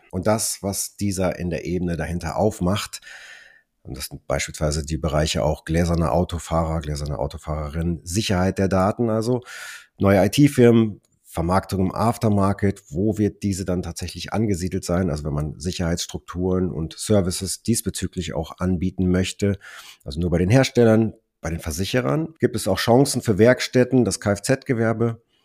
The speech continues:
Cyberangriffe auf Fahrzeuge können auf jeden Fall gravierende Folgen haben, schon jetzt. Es gibt eine Vielzahl an Beispielen, die führt Marian in seinem Artikel auf.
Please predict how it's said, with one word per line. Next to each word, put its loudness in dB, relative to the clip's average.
Cyberangriffe 4
auf 2
Fahrzeuge 4
können 4
auf -6
jeden 2
Fall -6
gravierende 2
Folgen -2
haben, -4
schon -2
jetzt. -4
Es -12
gibt -8
eine -6
Vielzahl 0
an -2
Beispielen, 2
die -6
führt -4
Marian 0
in -4
seinem -4
Artikel -8
auf. 0